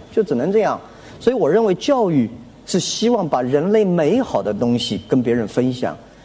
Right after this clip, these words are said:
把人类更懂得如何去抗争这些失败，如何去面对这些挑战，依然保持平头哥的勇往直前，这才叫做我个人觉得是教育的本质，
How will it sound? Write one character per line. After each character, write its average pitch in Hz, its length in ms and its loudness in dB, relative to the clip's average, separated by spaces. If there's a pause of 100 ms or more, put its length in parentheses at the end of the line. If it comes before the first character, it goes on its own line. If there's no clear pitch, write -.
(140)
把 185 100 2
人 202 240 0
类 262 140 2
更 233 160 0
懂 107 260 -2
得 135 100 2
如 156 220 0
何 180 180 -2
去 160 160 -6
抗 160 400 -2
争 170 200 -2
这 160 100 -4
些 233 140 -4
失 - 200 -2
败， 117 280 -4 (480)
如 285 260 2
何 170 240 -2
去 - 180 -4
面 226 460 2
对 139 140 0
这 113 100 -6
些 143 160 0
挑 - 300 -6
战， 95 260 -2 (220)
依 320 240 2
然 208 200 0
保 110 280 -4
持 - 200 -4 (120)
平 269 280 2
头 190 220 0
哥 202 220 2
的 185 100 2
勇 147 260 2
往 120 220 -2
直 135 160 -2
前， 92 300 -4 (400)
这 240 100 2
才 131 240 -2
叫 131 160 0
做 104 220 -2 (300)
我 113 220 2
个 156 280 0
人 113 120 0
觉 98 200 -2
得 92 180 -4 (800)
是 - 180 -4
教 165 380 0
育 110 100 -2
的 107 120 0
本 92 260 -4
质， 90 160 -8